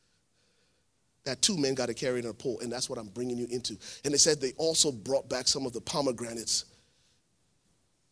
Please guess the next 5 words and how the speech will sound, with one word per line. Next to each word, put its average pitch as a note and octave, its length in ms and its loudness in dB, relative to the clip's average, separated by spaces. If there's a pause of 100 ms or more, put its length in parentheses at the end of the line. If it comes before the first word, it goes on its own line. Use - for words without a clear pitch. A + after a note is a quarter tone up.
(100)
and A#2+ 180 -2
the A2 40 -2
figs. - 580 -4 (1080)
Ah, F3 300 12
boy. B2+ 260 0